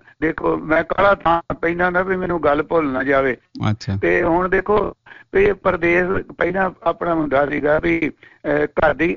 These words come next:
Speaker 1: ਅੱਧੀ ਚੰਗੀ ਬਾਹਰ ਦੀ ਸਾਰੀ ਨੂੰ।
Speaker 2: ਜੀ।
Speaker 1: ਪਰਦੇਸ ਦੇ ਵਿੱਚ ਨਹੀਂ ਜਾਣਾ। ਇੱਥੋਂ ਤੱਕ ਹਿੰਦੂ ਸੋਚ ਦੇ ਦ-, ਆਪਣਾ ਸਨਾਤਨ ਸੋਚ ਦੇ ਵਿੱਚ ਇਹ ਹੁੰਦਾ ਹੈ ਵੀ ਜੇ ਤੁਸੀਂ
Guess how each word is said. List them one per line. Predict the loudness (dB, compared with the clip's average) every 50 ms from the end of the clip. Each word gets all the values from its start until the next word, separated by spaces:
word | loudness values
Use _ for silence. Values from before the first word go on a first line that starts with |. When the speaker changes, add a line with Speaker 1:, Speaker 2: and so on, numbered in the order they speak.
| -4 -8
Speaker 1:
ਅੱਧੀ | -6 -4 -4 -4 -2
ਚੰਗੀ | -2 -2 -2 -2 0 -2 -2 -2 -4 -8 _ 0
ਬਾਹਰ | 2 4 4 4 2
ਦੀ | 0 -2 -4 -2 0
ਸਾਰੀ | 0 0 0 -2 -4
ਨੂੰ। | -6 -8 -10 -12 -16 _ _ _ _ _ -2
Speaker 2:
ਜੀ। | 0 0 0 0
Speaker 1:
ਪਰਦੇਸ | 0 -2 -2 0 2 2 2 2 0 -2 -6 -4
ਦੇ | -2 0 0
ਵਿੱਚ | 0 -2 -2 -2 -2 -2 -2 -2 -6 -6 -6 -6
ਨਹੀਂ | -4 -2 -2 -2 -2 0
ਜਾਣਾ। | -2 -2 -2 -2 -4 -6 -6 -10 _ _ -20 -20 _ _
ਇੱਥੋਂ | 0 0 0 0 -2 -4 -6 -2
ਤੱਕ | 0 0 0 0 -2 -4
ਹਿੰਦੂ | -2 0 0 0 0 0 0 -2 -2 -2 -2 -2
ਸੋਚ | -2 -2 -2 -2 -4
ਦੇ | -2 0 0 0 2
ਦ-, | 0 0 -2 -2 -4 -2 0
ਆਪਣਾ | 0 0 0 0 -2 -2 -2 -2
ਸਨਾਤਨ | -2 -2 -2 -2 -2 -2 -4 -4 -4 -4
ਸੋਚ | -2 0 0 0 2 2
ਦੇ | 0 2 0
ਵਿੱਚ | 0 0 0
ਇਹ | 0 0
ਹੁੰਦਾ | 0 2 2 2
ਹੈ | 2 2
ਵੀ | 2 0
ਜੇ | 0 2 0 2
ਤੁਸੀਂ | 0 0 -2 0 0 -2